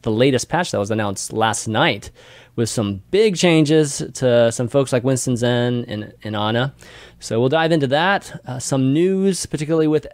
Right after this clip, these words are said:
with Hammer and L G, uh, as well as some more details with Blizzard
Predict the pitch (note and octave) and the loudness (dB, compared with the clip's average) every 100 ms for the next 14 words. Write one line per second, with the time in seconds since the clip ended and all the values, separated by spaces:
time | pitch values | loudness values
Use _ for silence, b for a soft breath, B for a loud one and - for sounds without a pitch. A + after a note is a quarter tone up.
0 | - C3+ B2 - D#3 D#3+ E3+ E3+ E3+ - | -6 -4 -4 -2 0 2 2 2 0 -2
1 | B2 B2 A#2+ C#3 D3 C3+ C#3 D#3+ D#3+ E3 | -4 -2 -2 0 0 0 0 2 2 -2
2 | - B B B B2 B2+ D3 C#4+ G4+ G4+ | -6 B B B -8 -4 -2 0 0 0
3 | D#4 C#4 C#4 C4+ A#3 b b _ - F3 | 0 2 0 -2 -4 b b _ -8 -2
4 | A#3 D#3+ F#3+ A3 A#3+ B3 B3+ - D3 C3 | 0 0 0 0 0 0 0 -2 -4 0
5 | E3 F3 F3+ F3+ F3 | 0 2 2 0 -4